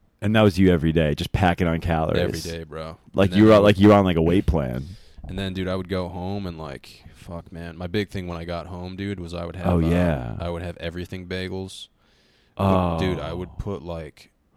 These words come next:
Speaker 2: half a fucking tub of cream cheese on it, dude.
Speaker 1: Oh, fuck.
Speaker 2: <laughs> Yes, fuck you.
Speaker 1: Would you toast the bagel?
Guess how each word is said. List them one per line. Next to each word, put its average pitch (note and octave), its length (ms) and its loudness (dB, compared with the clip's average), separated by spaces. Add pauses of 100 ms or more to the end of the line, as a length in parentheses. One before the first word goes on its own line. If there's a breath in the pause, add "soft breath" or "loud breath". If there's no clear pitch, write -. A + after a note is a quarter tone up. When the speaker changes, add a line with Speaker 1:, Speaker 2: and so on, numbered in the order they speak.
Speaker 2:
half F#2 760 -12
a F2 280 -8
fucking F2 600 -14
tub E2+ 280 -12
of D#2+ 120 -16
cream F2 340 -16
cheese G2 300 -10
on G2 200 -8
it, F#2 120 -14
dude. G#2 340 -6
Speaker 1:
Oh, - 480 -16
fuck. - 440 -20 (140)
Speaker 2:
<laughs> - 140 -16
Yes, - 240 -12
fuck - 240 -16 (140)
you. - 60 -12
Speaker 1:
Would F2+ 120 -2
you A2 60 4
toast G#2 360 6
the G#2 60 2
bagel? F#2+ 520 2